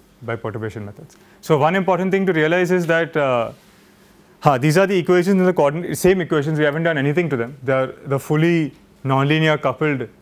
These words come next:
equations for flow in a curved channel. Uh, but we have scaled it in such a way that these epsilon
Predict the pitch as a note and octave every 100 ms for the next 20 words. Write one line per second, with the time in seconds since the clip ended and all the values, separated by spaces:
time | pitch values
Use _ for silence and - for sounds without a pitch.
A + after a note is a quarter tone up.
0 | _ B2+ C#3+ C3 D#3 D#3 D3 - C#3+ C#3
1 | C3+ A#2+ B2 A#2 A#2 A2 - _ _ _
2 | _ _ _ - B2+ D3 D#3+ F3 D#3+ D#3
3 | F#3+ D3+ - - _ _ _ - E3 D#3
4 | F3+ G3 F3 E3 F#3 F#3 F3 E3+ D3+ -
5 | F3 F3 F3